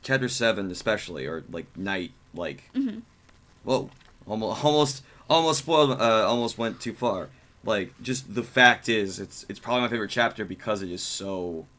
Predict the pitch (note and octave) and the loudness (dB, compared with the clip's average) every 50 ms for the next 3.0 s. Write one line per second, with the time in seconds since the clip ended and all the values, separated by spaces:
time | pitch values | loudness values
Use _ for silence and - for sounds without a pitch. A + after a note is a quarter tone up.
0 | _ _ _ _ _ _ - A#2+ C#3+ C#3 B2+ B2 B2 B2 - - - - - B2 | _ _ _ _ _ _ 0 0 2 2 2 0 -4 -4 -6 -10 -18 -8 -2 0
1 | B2 A#2 G#2 E2+ - - - - G2 - - - G#2 G#2+ G#2+ G#2+ G2+ G2 G#2 G2 | 2 2 2 0 -2 -6 -8 -8 -8 -8 -6 -4 -2 0 0 0 -2 -4 -6 -6
2 | F#2+ G#2 - - F#2 E2 - G2+ F#2+ F#2+ F#2 G2+ F2+ E2+ F#2 F2 E2+ E2+ - | -6 -6 -6 -6 -8 -8 -8 -8 -8 -6 -8 -8 -8 -8 -6 -6 -6 -8 -10